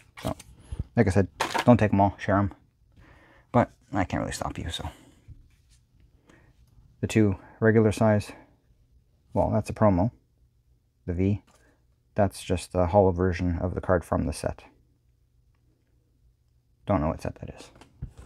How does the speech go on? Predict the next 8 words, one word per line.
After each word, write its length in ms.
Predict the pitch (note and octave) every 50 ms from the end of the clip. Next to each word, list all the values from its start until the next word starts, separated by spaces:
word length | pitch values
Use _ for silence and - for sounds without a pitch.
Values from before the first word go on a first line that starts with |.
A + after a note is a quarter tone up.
| - - - - - - - _ _ _ _
And 140 | - A#2 A2
then 120 | G#2 F#2 F2+
the 60 | F2+
full 160 | - C#2 D#2
size, 280 | - - - - - - - - - - - - _ _ _ _ _ -
or 160 | - - - -
jumbo. 300 | - F2+ E2+ D2+ - - - _ _ _ _ _ _ _ _ _ - - - - - _ - -
So, 160 | G#2 G#2